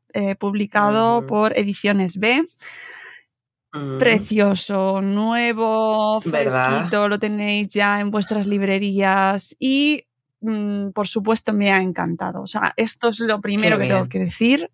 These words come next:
Speaker 1: Enhorabuena, qué bien te ha quedado.
Speaker 2: Gracias, gracias.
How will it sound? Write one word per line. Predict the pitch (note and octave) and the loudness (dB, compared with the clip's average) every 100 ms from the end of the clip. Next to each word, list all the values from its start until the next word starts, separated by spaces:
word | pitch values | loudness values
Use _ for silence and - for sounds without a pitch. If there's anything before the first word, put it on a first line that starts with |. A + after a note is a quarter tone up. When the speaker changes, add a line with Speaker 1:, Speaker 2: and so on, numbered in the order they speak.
| _ _ | _ _
Speaker 1:
Enhorabuena, | G#3+ G3+ A3+ B3+ G#3 F3+ G3 G#3+ B3+ E4 _ | -2 0 0 0 0 0 0 2 0 -2 _
qué | - C4 | -4 0
bien | C4 A#3 | 0 0
te | G3+ | -2
ha | |
quedado. | F#3 F#3+ F#3+ F#3+ G3+ A3+ | 0 0 2 2 0 0
Speaker 2:
Gracias, | C3+ C3 B2+ - A2+ - - - - _ _ _ - | 0 -2 -6 -6 -6 -6 -12 -16 -20 _ _ _ -16
gracias. | C#3+ B2 - - - - - | -12 -12 -14 -18 -20 -20 -20